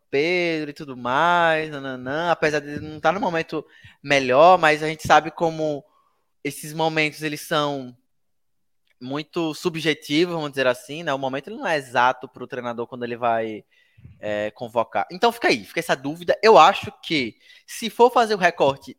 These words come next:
desses dois amistosos, é Pedro na Copa.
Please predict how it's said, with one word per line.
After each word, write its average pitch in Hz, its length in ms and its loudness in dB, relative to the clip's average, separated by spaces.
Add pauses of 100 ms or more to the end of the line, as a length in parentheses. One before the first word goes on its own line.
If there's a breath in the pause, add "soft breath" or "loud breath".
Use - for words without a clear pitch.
(100)
desses 151 400 -6
dois 127 720 -8 (520)
amistosos, 117 520 -2
é 151 80 2
Pedro 131 300 -6
na 180 80 -18
Copa. - 360 -10